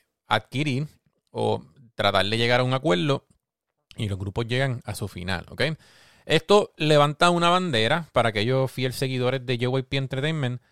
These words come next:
porque esto, luego que pasó esto de goseven, a mí me puso mucha expectativa o me levantó una bandera con relación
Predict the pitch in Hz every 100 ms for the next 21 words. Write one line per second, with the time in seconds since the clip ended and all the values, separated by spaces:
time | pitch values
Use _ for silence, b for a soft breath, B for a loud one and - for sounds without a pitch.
0 | _ _ _ _ 123 123 120 - 127 123
1 | 123 120 120 117 113 _ _ _ _ _
2 | _ 135 135 139 - 170 170 170 160 139
3 | 139 151 165 160 147 151 151 151 - 156
4 | 151 151 170 160 143 113 104 117 135 139
5 | 123 117 131 139 143 135 - 139 - -
6 | 131 151 104 107 - _ _ _ _ _
7 | - 110 117 - - 123 117 120 113 110
8 | 123 143 151 151 151 156 131 123 113 110
9 | 139 156 151